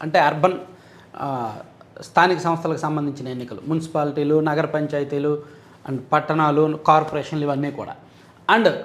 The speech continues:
సర్పంచ్ ఎన్నికలు and వార్డు మెంబర్ల ఎన్నికలు ఏప్రిల్లో జరగాలి.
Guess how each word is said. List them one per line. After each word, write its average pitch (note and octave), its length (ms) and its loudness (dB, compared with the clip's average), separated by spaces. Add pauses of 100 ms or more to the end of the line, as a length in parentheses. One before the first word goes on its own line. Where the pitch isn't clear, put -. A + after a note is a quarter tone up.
(240)
సర్పంచ్ C4 680 4
ఎన్నికలు A3+ 420 6 (100)
and F#3+ 100 4
వార్డు F#3 300 6
మెంబర్ల G3+ 340 2
ఎన్నికలు F#3 560 0 (480)
ఏప్రిల్లో A#3 520 8
జరగాలి. D3 420 4